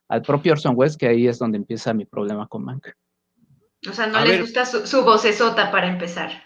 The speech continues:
Speaker 2: ¿no?
Speaker 1: <laughs> Sí.
Speaker 3: A mí, a mí me encanta su presencia, me encanta su voz, eh, me encanta pensar, y esta es una reflexión que surge a partir de Mank, eh, la película sobre el guionista de Ciudadano Kane,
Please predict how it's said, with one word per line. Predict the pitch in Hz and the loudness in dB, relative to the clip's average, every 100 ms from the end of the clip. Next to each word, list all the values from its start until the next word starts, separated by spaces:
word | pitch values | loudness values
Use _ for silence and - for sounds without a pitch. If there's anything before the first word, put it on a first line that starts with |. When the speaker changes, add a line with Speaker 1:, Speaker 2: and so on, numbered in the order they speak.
| - | -12
Speaker 2:
¿no? | 190 - - | -12 -12 -12
Speaker 1:
<laughs> | - - 139 139 131 | -6 0 2 4 2
Sí. | 127 117 107 | 0 -2 -2
Speaker 3:
A | 117 131 | -2 -2
mí, | 190 | -2
a | 160 151 | -2 -2
mí | 220 | -2
me | |
encanta | 220 165 185 180 | -2 -2 -4 -4
su | 151 143 | -8 -8
presencia, | 117 110 156 151 143 156 | -8 -8 -8 -8 -8 -10
me | 123 | -10
encanta | 110 135 135 139 | -12 -12 -12 -12
su | 127 117 | -14 -10
voz, | 110 143 151 147 _ _ _ _ | -4 -4 -4 -8 _ _ _ _
eh, | - 139 139 135 139 - | -4 -2 0 0 -2 -8
me | 143 139 | -8 -6
encanta | 143 151 175 202 214 | -6 -4 -6 -4 -4
pensar, | 151 170 175 | -4 -4 -6
y | 156 | -6
esta | 156 | -8
es | 151 | -8
una | 175 170 | -8 -6
reflexión | 143 117 110 156 | -6 -10 -10 -12
que | 147 135 120 | -8 -8 -8
surge | - 156 143 | -6 -8 -6
a | 147 | -8
partir | 120 107 - 143 135 | -8 -8 -6 -6 -4
de | 123 113 104 | -6 -6 -8
Mank, | 107 123 120 123 _ _ _ _ _ - | -8 -6 -6 -10 _ _ _ _ _ -12
eh, | 117 113 110 | -8 -4 -2
la | 107 | -4
película | 104 113 127 135 | -4 -8 -6 -6
sobre | 117 113 101 98 | -6 -8 -8 -8
el | |
guionista | 95 104 110 123 - 120 | -6 -6 -6 -8 -6 -6
de | 95 | -6
Ciudadano | 90 110 101 113 120 | -8 -6 -4 -6 -8
Kane, | 131 104 | -8 -8